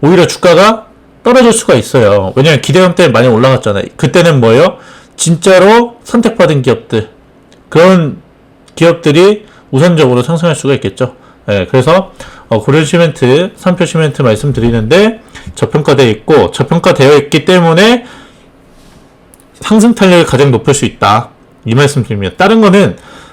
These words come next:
어, 주가를 비교해 드리기도 했지만 이 두 종목이 상가 갈 때,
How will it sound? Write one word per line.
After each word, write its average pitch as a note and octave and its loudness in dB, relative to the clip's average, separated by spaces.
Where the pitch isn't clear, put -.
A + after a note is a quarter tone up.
어, A2+ 2
주가를 F#3+ 0
비교해 F3+ 4
드리기도 D3+ 0
했지만 F3 -2
이 G#3 0
두 E3+ -2
종목이 G#3 4
상가 G#3 2
갈 C#3 -2
때, A3 0